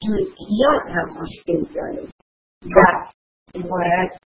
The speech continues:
این، اه، مشکل ما در این عبارت که فقط تاکید داره بر حجاب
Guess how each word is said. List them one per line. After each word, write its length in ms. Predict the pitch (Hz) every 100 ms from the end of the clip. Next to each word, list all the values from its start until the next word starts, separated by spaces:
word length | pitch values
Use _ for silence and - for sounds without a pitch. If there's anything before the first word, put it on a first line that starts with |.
| -
این، 320 | 185 180 180
اه، 580 | - 170 - - - -
مشکل 440 | 370 - - 208 208
ما 400 | 202 196 190 190 _ _ -
در 180 | 180 -
این 240 | - 208 185
عبارت 500 | 190 190 180 180 180 -
که 120 | 180 -
فقط 340 | - - 175 -
تاکید 720 | - - - - - 269 320 -
داره 240 | - 165
بر 120 | 160 170
حجاب 540 | - 170 160 - -